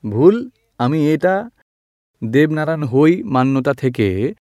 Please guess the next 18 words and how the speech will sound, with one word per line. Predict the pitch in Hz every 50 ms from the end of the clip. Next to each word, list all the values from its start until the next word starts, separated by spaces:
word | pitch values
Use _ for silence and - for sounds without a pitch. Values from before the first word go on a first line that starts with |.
| _ _ _
ক্রোধ, | - 135 135 131 117 113
মান, | 110 110 110 110 107 104
মায়া, | 104 101 101 104 107
লোভ | 98 95 107 135 160
দাঁড়িয়েছিল। | 139 123 104 98 92 92 87 - 120 101 - - - _ _
আমি | 110 110 127 160 165
না, | 156 156 165 160 113 98 98 135 147 156 -
আমি | - 117 135 175 185
শুদ্ধাত্মা, | - - 208 190 175 156 151 127 - _ - 104 92 87 92 120 - _ _
তো | - 196
এ | 208
নিজে | 196 180 170 175 196
নিজেই | 202 202 190 208 175
ঝরে | 117 135 151 143
যাবে। | 110 101 90 87 - - - _ _ _ _ _
এই | - 131 143
জাগৃতি | 127 135 123 120 110 131 143 143 - 180
থেকে | - 165 156 - 170 170 180